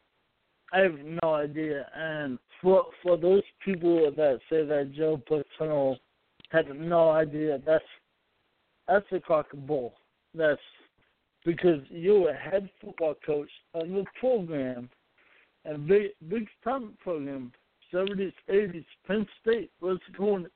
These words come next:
to national title games. You know everything that's going underneath your roof and whatnot. Um, whatever happened to those kids, it is sad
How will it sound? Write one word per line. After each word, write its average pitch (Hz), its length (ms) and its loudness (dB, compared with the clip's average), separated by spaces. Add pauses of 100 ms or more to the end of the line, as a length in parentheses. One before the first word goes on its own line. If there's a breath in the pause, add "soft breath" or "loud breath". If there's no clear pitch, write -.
to 175 80 -10
national 165 540 -2
title 185 380 -2 (100)
games. 131 280 -8 (680 soft breath)
You 196 140 2
know 190 300 6
everything 170 560 0 (100)
that's 151 160 -2 (180)
going 151 340 -4 (120)
underneath 147 520 -4 (120)
your 143 220 -4
roof 127 280 -2 (840 soft breath)
and 151 180 0
whatnot. 123 440 -4 (500)
Um, 135 380 0 (420)
whatever 180 560 4
happened 170 400 -2 (180)
to 170 80 -4
those 160 240 -4 (240)
kids, 156 300 -2 (220)
it 139 160 -6
is 113 120 -6 (300)
sad 165 380 0